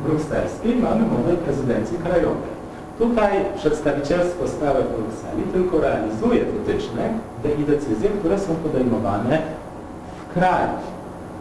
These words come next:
członkowskim. I zwykle, proszę Państwa, mamy takie hybrydy, że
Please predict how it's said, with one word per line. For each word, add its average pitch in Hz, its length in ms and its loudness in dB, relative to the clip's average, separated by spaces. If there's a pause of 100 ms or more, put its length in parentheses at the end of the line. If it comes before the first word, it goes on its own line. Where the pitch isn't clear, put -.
(680)
członkowskim. 117 640 -4 (1600)
I 185 40 -4
zwykle, 214 360 4
proszę - 220 -2
Państwa, 160 420 2
mamy 147 220 2
takie - 280 -2
hybrydy, 156 600 2
że - 220 -4